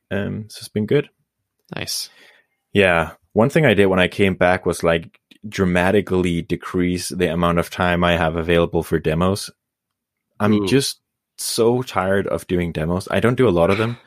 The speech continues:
Speaker 2: <sighs> Yeah.
Speaker 1: but literally all of them are, like, complete waste of time. Like, I, it's hard for me to remember a demo that was actually, like, valuable for me and the other person.
Speaker 2: Mm.
Speaker 1: And it's, like, it's my fault. Like, I, I should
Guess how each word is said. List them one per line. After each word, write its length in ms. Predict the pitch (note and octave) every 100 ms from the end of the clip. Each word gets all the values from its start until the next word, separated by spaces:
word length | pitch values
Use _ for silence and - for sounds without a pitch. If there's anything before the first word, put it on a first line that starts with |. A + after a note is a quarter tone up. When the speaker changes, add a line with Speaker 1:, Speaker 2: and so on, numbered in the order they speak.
| -
Speaker 2:
<sighs> 220 | _ _ -
Yeah. 100 | F2+
Speaker 1:
but 280 | G#2 - _ _ -
literally 600 | A2 A#2 B2 A2+ G#2+ G2+ - _ -
all 200 | F#2+ G2
of 120 | F#2
them 260 | F2 E2 D#2+
are, 220 | E2 E2
like, 180 | E2 -
complete 480 | F2+ - A2 F#2
waste 260 | B1 E2 -
of 80 | -
time. 340 | - A#1+ - _ -
Like, 260 | F2+ E2 _ - _ _ -
I, 240 | G2+ F2 - - - _ _ _ _ - _ _ _ _ _ _ -
it's 320 | G2 G2+ - -
hard 280 | - A#2+ -
for 100 | A2
me 180 | G#2
to 220 | G2 - F#2+
remember 540 | F2+ F2+ F#2 F#2 F2
a 100 | D2+
demo 360 | E2 F2 E2+ D#2+
that 140 | B1+
was 160 | D2+ E2
actually, 420 | D#2+ E2 - F2+ D#2
like, 200 | - -
valuable 500 | D#2 D2 C#2+ D#2+ D#2
for 140 | F#2
me 260 | F2 F2 D#2+
and 140 | D2+
the 100 | D#2+
other 140 | D#2 E2
person. 440 | F2+ E2+ - A#2+ _ -
Speaker 2:
Mm. 380 | A2+ A2+ A2 G#2 - -
Speaker 1:
And 140 | G#2
it's, 200 | G#2+ - - - B2
like, 340 | A2+ G#2+ - _ _ _ _ -
it's 140 | -
my 120 | B2 A#2
fault. 360 | A2 F#2+ E2
Like, 240 | F2 D#2+ -
I, 280 | G2+ G2+ F#2+
I 120 | F#2+
should 280 | G2+ - F2